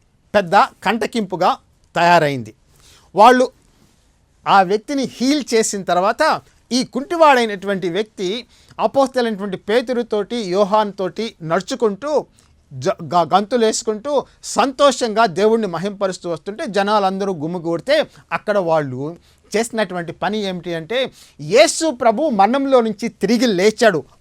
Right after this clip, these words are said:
ఆయన పునరుద్ధానుడై ఉన్నాడు, మరణాన్ని జయించాడు,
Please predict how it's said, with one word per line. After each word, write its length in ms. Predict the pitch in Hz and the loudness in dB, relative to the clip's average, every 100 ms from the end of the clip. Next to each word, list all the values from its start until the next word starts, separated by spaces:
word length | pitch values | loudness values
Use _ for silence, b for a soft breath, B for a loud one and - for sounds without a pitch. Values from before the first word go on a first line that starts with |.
| 190 | 0
ఆయన 260 | 247 247 | 2 2
పునరుద్ధానుడై 960 | - - 220 285 254 196 240 226 214 196 | 0 0 2 4 2 4 4 4 0 0
ఉన్నాడు, 340 | 202 240 202 b b | 4 4 4 b b
మరణాన్ని 540 | 151 214 269 269 254 254 | 2 4 6 4 2 -2
జయించాడు, 800 | 143 170 240 262 247 262 269 | -4 -2 -2 -2 -2 0 0